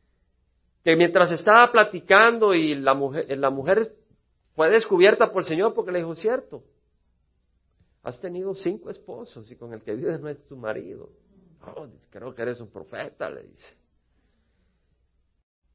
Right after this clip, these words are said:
Y cuando estaban en esa conversación llegaron los discípulos.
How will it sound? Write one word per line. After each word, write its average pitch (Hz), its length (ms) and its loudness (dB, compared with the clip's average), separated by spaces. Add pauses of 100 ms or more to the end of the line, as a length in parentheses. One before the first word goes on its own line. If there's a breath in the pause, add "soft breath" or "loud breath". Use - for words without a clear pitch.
Y 190 360 4
cuando 190 260 2
estaban 220 320 6
en 214 100 8
esa 214 220 4
conversación 190 500 -2
llegaron 226 280 2
los 208 120 0
discípulos. 160 640 -14